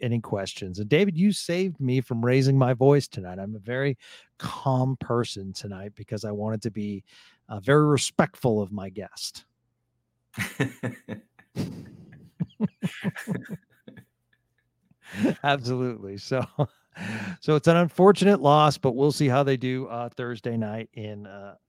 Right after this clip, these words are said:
uh, against Winnipeg, should I say. My friend, thank you as always. You always bring out some great laughs. I appreciate you.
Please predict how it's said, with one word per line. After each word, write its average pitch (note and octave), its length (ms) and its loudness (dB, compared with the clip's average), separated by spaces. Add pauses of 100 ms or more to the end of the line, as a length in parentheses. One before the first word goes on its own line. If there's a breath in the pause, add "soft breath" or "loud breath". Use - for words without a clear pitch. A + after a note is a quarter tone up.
(120)
uh, G2 260 -20
against A#2+ 360 -2
Winnipeg, G2 460 -18
should F#2+ 160 -16
I F#2 120 -12
say. G2+ 280 -10 (320 loud breath)
My - 100 6
friend, D#3 480 6 (160)
thank F3 300 2
you F3+ 120 10
as D3 120 8
always. D3+ 600 6 (100)
You A#2 140 -12
always C#3+ 280 -4
bring D3 220 0
out D3+ 180 2
some B2+ 160 -2
great C3+ 280 2
laughs. B2+ 500 -4 (180)
I A2+ 120 -14
appreciate D3+ 800 -2
you. D3+ 220 4